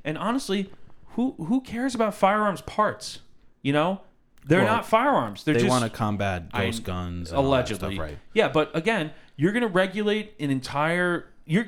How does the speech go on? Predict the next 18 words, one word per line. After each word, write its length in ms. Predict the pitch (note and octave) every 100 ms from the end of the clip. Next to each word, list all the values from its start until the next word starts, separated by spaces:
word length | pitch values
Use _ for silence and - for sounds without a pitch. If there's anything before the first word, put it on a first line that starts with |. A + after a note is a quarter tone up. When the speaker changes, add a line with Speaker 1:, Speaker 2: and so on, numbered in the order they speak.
| F#3+
Speaker 1:
you're 140 | A3+
gonna 160 | C#4 B3+
try 180 | A#3 A3
and 80 |
regulate 380 | F#3+ F#3 E3 C#3+
something 280 | E3 D#3 D3+
that 80 | B2
should 200 | - C#3+
be 140 | C3
unregulated. 680 | A#2+ A#2+ B2 A2 E2+ C#2 -
Speaker 2:
Mm-hmm. 280 | - - -
Speaker 1:
Buying 280 | E3+ G3+
ammunition 520 | F3+ F3 D3 D3+ - F#3+
online, 440 | G3 G#3 A3 G#3+ -
what's 320 | G#2 A2+ -
the 100 | B2
big 200 | C3+ C3
deal? 300 | E3 D3